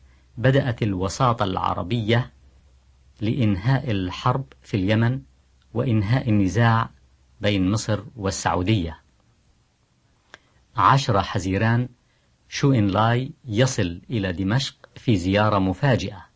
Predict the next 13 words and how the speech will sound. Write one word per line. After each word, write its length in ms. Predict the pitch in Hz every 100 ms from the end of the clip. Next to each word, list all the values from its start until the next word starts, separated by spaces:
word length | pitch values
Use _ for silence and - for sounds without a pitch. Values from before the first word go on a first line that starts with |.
| _ _ _ _ _ _ _ _
خمستاش 720 | - 117 101 - 143 113 -
حزيران، 640 | - 98 87 90 92 87 90 _ _ _ -
حزب 340 | - 123 95
البعث 500 | 90 82 120 131 - _ _ -
يعلن 580 | 104 135 113 98 95
الحرب 520 | 90 87 - 110 85 90
على 200 | 95 95
عبد 280 | 87 90
الناصر 500 | 101 107 123 - 95 - _ _ _ _ _ -
ويتهمه 920 | 110 107 98 - 139 120 107 131 135 _ _ _ _
بعدم 420 | 98 90 120 123 104
الاهتمام 640 | 98 82 - 101 110 101
فعلاً 600 | 95 160 107 95 90 90